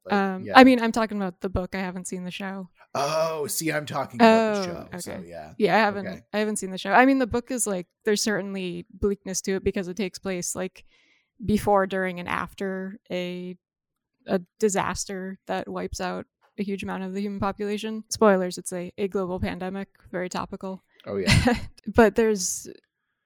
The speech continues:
Speaker 2: in, like, the after part, there's this focus on this band, this, like, basically entertainment troupe that travels
Speaker 1: Yes.
Speaker 2: around, which I think is,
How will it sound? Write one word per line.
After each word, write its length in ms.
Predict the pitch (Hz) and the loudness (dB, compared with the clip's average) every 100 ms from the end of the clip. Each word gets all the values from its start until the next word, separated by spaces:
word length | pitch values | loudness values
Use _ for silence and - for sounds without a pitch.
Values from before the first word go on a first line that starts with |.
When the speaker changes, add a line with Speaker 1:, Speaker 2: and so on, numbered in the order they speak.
| _ | _
Speaker 2:
in, 160 | 240 233 | 8 8
like, 180 | 220 - | 4 -2
the 180 | 196 | -4
after 480 | - 185 196 - 208 | 0 0 0 -4 -6
part, 320 | 196 185 185 | -4 -4 -4
there's 300 | - 190 180 | -4 -4 -4
this 160 | 202 - | -2 -2
focus 400 | 196 180 185 180 | 0 -2 -4 -6
on 180 | 190 185 | -6 -6
this 200 | 180 - | -8 -4
band, 580 | - 185 180 175 175 180 | 0 0 -2 -6 -8 -4
this, 180 | 202 196 | -2 -2
like, 360 | 180 - - _ _ _ _ | -6 -8 -20 _ _ _ _
basically 280 | 220 214 208 | 2 4 2
entertainment 760 | 208 202 180 214 185 185 - - | 0 -2 -4 -4 -6 -6 -8 -6
troupe 400 | 196 214 - - - - _ | -4 -4 -4 -4 -4 -8 _
that 160 | 220 208 | 0 2
travels 400 | 208 208 220 220 | 2 2 -2 -2
Speaker 1:
Yes. 80 | |
Speaker 2:
around, 220 | 226 233 220 | -2 0 0
which 180 | 220 | 2
I 140 | 196 208 | 2 2
think 240 | 214 196 | 0 -4
is, 260 | 196 180 | -6 -6